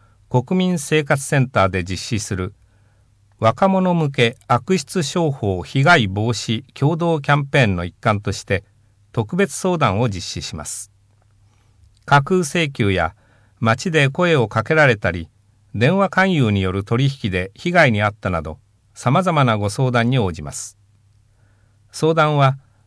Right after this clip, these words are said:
相談専用電話三三九八の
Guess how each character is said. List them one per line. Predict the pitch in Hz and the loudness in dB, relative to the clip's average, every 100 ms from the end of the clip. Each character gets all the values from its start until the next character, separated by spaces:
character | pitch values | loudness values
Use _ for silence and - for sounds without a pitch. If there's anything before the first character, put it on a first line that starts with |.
| _ | _
相 | - 151 180 | -6 -2 2
談 | 180 175 | 2 2
専 | 139 156 160 | 0 -2 0
用 | 156 143 | 0 2
電 | 135 98 | 2 0
話 | 82 73 _ _ - | -4 -10 _ _ -16
三 | - 147 180 | -2 -2 0
三 | - 180 156 | 0 0 2
九 | 139 135 139 | -2 0 0
八 | 135 135 - | 2 0 -2
の | 95 101 | -2 -4